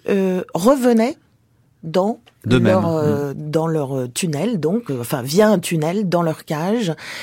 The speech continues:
Speaker 1: Et c'est une image qui l'a énormément, euh, frappé, au point d'en faire l'image qui est celle de ses mémoires, donc, euh, de
Speaker 2: Hmm.
Speaker 1: sa vie.
Speaker 2: Mais qu'est-ce
Speaker 1: Oui.
Speaker 2: que ça veut dire dans son cas ?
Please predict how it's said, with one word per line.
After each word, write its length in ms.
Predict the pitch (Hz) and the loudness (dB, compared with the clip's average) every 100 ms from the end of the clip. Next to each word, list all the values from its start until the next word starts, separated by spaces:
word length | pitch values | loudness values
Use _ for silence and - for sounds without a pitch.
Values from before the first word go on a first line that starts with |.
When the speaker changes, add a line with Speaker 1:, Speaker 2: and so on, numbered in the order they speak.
| - | 0
Speaker 1:
Et 100 | 170 | 0
c'est 260 | 170 180 | 2 0
une 120 | 190 175 | 0 0
image 420 | 170 190 220 - | 2 2 0 -4
qui 100 | 156 | -4
l'a 340 | 151 170 185 - | 0 0 0 0
énormément, 760 | 190 190 180 170 170 170 170 147 | 2 2 2 2 0 0 -2 -4
euh, 40 | 147 - - | -8 -14 -16
frappé, 540 | - - 147 - 240 262 - | -8 -4 -2 2 2 2 4
au 120 | 180 | 2
point 480 | 170 - 214 233 262 | 2 -2 2 2 2
d'en 260 | 208 170 | 2 2
faire 320 | 165 - 214 214 | 0 2 2 2
l'image 720 | 175 160 175 208 226 202 - | 0 0 0 2 0 -4 -8
qui 320 | - 175 175 | -6 -2 0
est 60 | |
celle 400 | 147 - 196 208 160 | 0 -2 0 -2 -4
de 300 | 135 139 202 | -4 2 2
ses 180 | - | 2
mémoires, 340 | 147 180 196 139 | -2 -2 -2 -2
donc, 180 | 131 127 - | -6 -8 -14
euh, 60 | - | -16
de 200 | 147 143 | -8 2
Speaker 2:
Hmm. 40 | 127 | 2
Speaker 1:
sa 160 | 123 | 2
vie. 140 | 160 120 | -2 -2
Speaker 2:
Mais 80 | 113 | -2
qu'est-ce 160 | 127 - | 0 -2
Speaker 1:
Oui. 40 | |
Speaker 2:
que 40 | |
ça 180 | 117 - | 0 0
veut 140 | 104 107 | 0 0
dire 180 | 113 113 _ _ _ - | 0 -2 _ _ _ -6
dans 180 | 107 110 | 0 0
son 200 | - 107 | 2 -2
cas ? 220 | 98 107 | -2 -4